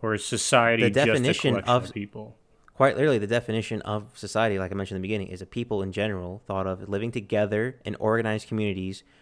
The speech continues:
Speaker 2: with shared laws, traditions, and values. The other definition they had was the people of a particular country, area, time, et cetera, thought of especially as an organized community. It has nothing to do with government.
Speaker 1: Well,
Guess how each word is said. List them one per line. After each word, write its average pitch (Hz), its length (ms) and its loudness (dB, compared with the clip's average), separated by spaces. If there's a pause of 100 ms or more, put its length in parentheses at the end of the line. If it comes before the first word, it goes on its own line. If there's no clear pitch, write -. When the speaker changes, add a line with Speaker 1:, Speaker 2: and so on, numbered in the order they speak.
(120)
Speaker 2:
with 98 180 -6
shared 101 280 0
laws, 104 460 2
traditions, 98 500 -2
and 92 120 -6
values. 95 760 -8 (300)
The 107 120 2
other 147 160 6
definition 110 360 0
they 98 100 2
had 98 180 2
was 98 380 0 (180)
the - 80 -6
people 117 320 0
of 117 60 -2
a 110 40 0
particular 104 380 -2
country, 117 520 -4
area, 107 360 2
time, 98 500 -2
et 90 120 -10
cetera, 92 500 -4 (420)
thought 107 300 2
of 101 420 0 (300)
especially 98 720 -2
as 95 160 -2
an 95 220 -4
organized 101 480 -2
community. 98 520 -8 (320)
It 123 60 -4
has 123 160 2
nothing 131 320 0
to 110 80 0
do 120 180 2
with 92 240 -4
government. 95 400 0
Speaker 1:
Well, 113 440 4